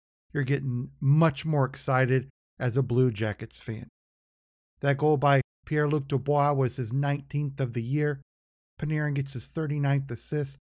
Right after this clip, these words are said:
Atkinson gets his twenty-third assist. Seventeen minutes,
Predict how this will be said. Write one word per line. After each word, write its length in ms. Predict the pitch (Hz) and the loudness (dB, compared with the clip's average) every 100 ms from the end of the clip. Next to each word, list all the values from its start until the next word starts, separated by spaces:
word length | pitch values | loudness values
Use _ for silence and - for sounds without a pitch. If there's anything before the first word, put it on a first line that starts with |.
| _ _ | _ _
Atkinson 560 | 147 143 139 139 156 143 | -2 0 -2 -4 -4 -2
gets 200 | 139 123 | -2 -4
his 120 | - | -10
twenty-third 600 | - 143 117 - 160 147 | -4 -4 -2 -4 -4 -2
assist. 480 | 139 - 156 139 - _ _ _ | -4 -4 -6 -6 -10 _ _ _
Seventeen 640 | - - 165 165 - 156 147 | -8 -2 -2 -2 -4 -2 0
minutes, 400 | 147 143 139 | 0 0 -4